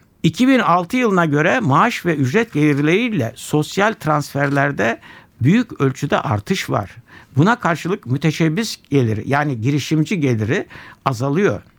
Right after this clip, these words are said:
Yaşam koşullarının iyileşip iyileşmediğinin farklı göstergeleri oluyor.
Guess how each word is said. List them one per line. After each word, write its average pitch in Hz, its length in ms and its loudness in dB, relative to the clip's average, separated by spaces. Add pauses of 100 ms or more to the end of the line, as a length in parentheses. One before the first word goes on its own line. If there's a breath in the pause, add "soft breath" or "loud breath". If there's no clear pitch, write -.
Yaşam 214 420 2
koşullarının 160 800 0 (220)
iyileşip 208 540 2
iyileşmediğinin 165 1000 0 (100)
farklı 175 400 -4
göstergeleri 151 720 0
oluyor. 143 400 2